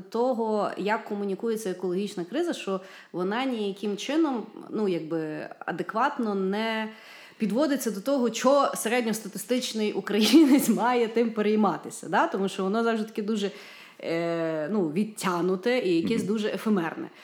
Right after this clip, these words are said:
Speaker 2: Мгм.
Speaker 1: Тобто мені зараз подобається, я бачила, м, переназвали, е, здається, е, екологічну там кризу в якісь там вообще, що ж це вже, ну, якесь таке слово дуже страшне, яке я, власне, не загуглила і не записала, але мається на увазі, що сказали, що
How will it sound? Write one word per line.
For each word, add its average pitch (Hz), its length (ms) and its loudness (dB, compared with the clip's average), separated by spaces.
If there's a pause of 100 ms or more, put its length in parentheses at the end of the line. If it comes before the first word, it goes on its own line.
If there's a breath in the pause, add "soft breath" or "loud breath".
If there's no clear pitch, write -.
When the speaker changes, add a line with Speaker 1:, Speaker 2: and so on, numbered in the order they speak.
(160 loud breath)
Speaker 2:
Мгм. - 80 -4
Speaker 1:
Тобто 180 200 0
мені 240 180 2
зараз 262 200 2
подобається, 233 440 2
я 214 100 2
бачила, 196 560 0
м, 180 560 -2
переназвали, 196 640 2
е, 160 680 -4
здається, 175 460 -2
е, 156 1040 -6
екологічну 175 1200 -2
там 151 120 -6
кризу 220 360 -2
в 185 40 0
якісь 180 240 -6
там 170 140 -4
вообще, 165 280 -6
що 151 160 -10
ж - 140 -16
це 165 140 -8
вже, 151 480 -10 (220)
ну, 180 160 -4 (680)
якесь 220 280 -2
таке 202 180 -6
слово 208 260 0
дуже 196 180 -2
страшне, 214 320 -2
яке 190 180 -2
я, 175 100 -2
власне, 170 300 -4
не 175 80 0
загуглила 190 500 2
і 170 60 0
не 180 80 0
записала, 240 540 0
але 214 240 4 (320 loud breath)
мається 285 220 2
на 302 60 4
увазі, 277 220 4
що 247 100 -2
сказали, 254 420 2
що 233 180 0